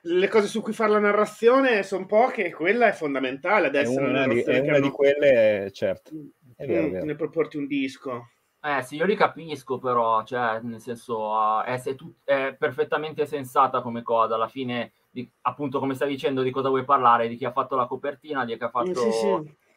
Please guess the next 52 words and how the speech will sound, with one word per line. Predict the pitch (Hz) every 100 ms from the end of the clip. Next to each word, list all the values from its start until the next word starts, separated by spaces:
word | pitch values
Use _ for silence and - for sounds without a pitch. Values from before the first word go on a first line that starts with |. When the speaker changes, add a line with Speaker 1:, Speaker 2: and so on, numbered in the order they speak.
| _ _
Speaker 3:
a | 131 131
livello, | 139 160 170
diciamo, | 170 - 170 156 151 151 147 143
mm, | 143 139 135 135 131 127
di | 131
pacchetto. | 147 - 147 127 120 _ 120 - _ _
Poi | 190 160 143
co-, | 143 135
coi | - 151
contenuti, | 139 151 143 170 151 143 151 143 127 120 117 117
se | 120 135
uno | 143 143
vuole | 139 143
approfondire, | 139 135 135 135
perché | 127 120
poi | 143
bisogna | 147 139 131
vedere | 127 135 131 117 - _
se | _ 127 120
stai | 120 131
rilanciando | 131 127 127 143 139
la | 135
notizia, | 135 127 139 147 - 156 147 151 _ _
stai | - 127
facendo | 127 127 135 131
la |
recensione, | 127 127 139 131 131 127 131 131 131 _ _
come | - 160 151
la | 143
stai | 151
facendo, | 135 135 147 139 131
se | 123 131
è | 127 127
rilanciare | 135 131 127 151 135 131 113
l'agenzia | 131 120 135 123 135
stampa, | 127 - 131 131 135 131
Speaker 2:
Sì, | 127 127
Speaker 3:
aggiungendoci | 123 127 127 -
due | 127 135
Speaker 2:
o, | 135
Speaker 3:
frasi, | 143 139 131
Speaker 2:
o | 123 131 131 127
invece | 123 139
Speaker 3:
o | 147
Speaker 2:
se |
Speaker 3:
fare | 160 123
Speaker 2:
l'hai |
Speaker 3:
la | 151 139
Speaker 2:
sentito, | 135 151 139 156
Speaker 3:
recensione, | 147 139 135 123
no. | 110
Speaker 2:
certo. | 113 101